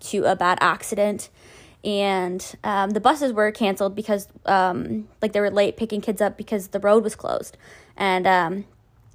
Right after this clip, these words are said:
uh, we were told it was because they were waiting for the coroner. Now, I'm from the country, uh, where there's lots of farm equipment, and I thought the coroner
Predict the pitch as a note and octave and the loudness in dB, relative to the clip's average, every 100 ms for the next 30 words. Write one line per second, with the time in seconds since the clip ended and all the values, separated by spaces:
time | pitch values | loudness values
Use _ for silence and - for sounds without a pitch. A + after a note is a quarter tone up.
0 | - _ - G3+ G#3 A3+ A#3+ G#3+ G#3+ G#3+ | -20 _ -2 0 0 0 -2 -2 -4 -4
1 | A3 G#3+ G#3+ G#3 G3 F#3+ A3+ A3 - D4 | -4 -2 0 0 0 -2 -6 -6 2 4
2 | C4 E3+ B3+ - - - - - A3+ A3 | 4 -2 -6 -12 -20 -20 -18 -4 2 4
3 | G#3+ - G#3+ A3+ A#3 B3+ B3 B3+ B3+ C4 | 4 4 0 0 2 4 4 2 0 0
4 | B3+ B3+ G#3+ G#3 F3 F3 B3+ F4+ - G#3 | -2 -2 -2 -4 -4 -2 -2 -2 0 2
5 | G3+ G3+ G#3 G#3+ G#3+ G#3 A#3+ - F#3+ F#3 | 2 0 0 -2 -2 -4 -4 -2 0 -2
6 | - - - B3+ - _ _ - G#3+ A3+ | -6 -8 -6 -6 -8 _ _ -6 -2 2
7 | B3+ D4 C#4 B3 G#3 A3 - A#3 B3 A3 | 2 2 0 0 -2 -6 -2 2 2 2
8 | F#3 G#3+ B3 C#4+ | -2 -4 -4 -6